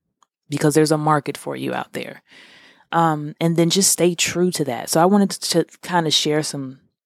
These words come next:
some tips to encourage you to move forward and just ignore the hype. Just, I just wanted to say that, that that's not a part of my notes. Just wanted to say that a majority of the people, big companies, they, they just want money. They're not allies for real.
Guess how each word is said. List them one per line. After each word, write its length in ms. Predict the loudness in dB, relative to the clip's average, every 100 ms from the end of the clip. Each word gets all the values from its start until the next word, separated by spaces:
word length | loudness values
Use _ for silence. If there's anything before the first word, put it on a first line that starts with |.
| _
some 180 | -8 -8
tips 480 | -2 -2 -2 -8 -10 _ _ _ _
to 120 | 0 2
encourage 440 | 4 4 2 2
you 180 | -2 -2
to 120 | -2
move 180 | -4 -4
forward 540 | -2 -2 0 -2 -6 -2
and 200 | -2 2
just 240 | 0 0
ignore 560 | -4 0 4 6 6 4
the 100 | 0
hype. 380 | -6 -4 -6 0
Just, 220 | -2 -2 -8 -10 -2
I 40 |
just 140 | 0 2
wanted 240 | 2 2
to 60 | 0
say 200 | 2 0
that, 240 | 0 -4
that 280 | -2 -4 -2
that's 260 | -2 -2 -4
not 180 | -4
a 60 | -6
part 240 | -6 -4
of 140 | -4 -6
my 100 | -6
notes. 320 | -4 -4 -6 -14 -20 -20 -4
Just 140 | 0
wanted 200 | 2 2
to 40 | 2
say 260 | 2 2
that 260 | 0 -4 -6
a 80 | -2
majority 480 | -2 2 4 4 2
of 80 | 0
the 80 | -2
people, 480 | -6 -4 -4 -6 -10 _ _ _
big 220 | 0 0
companies, 640 | -2 -4 -4 -8 -8 -10 -14 _ _ _ _ _ _
they, 340 | 0 2 2 -2 _ _
they 160 | 0
just 200 | 2 0
want 260 | 0 0 0
money. 440 | -4 -6 -8 -12 -6
They're 120 | -2
not 240 | 2 2 0
allies 500 | -4 -4 -4 -6 -8
for 140 | -8
real. 420 | -8 -8 -10 -12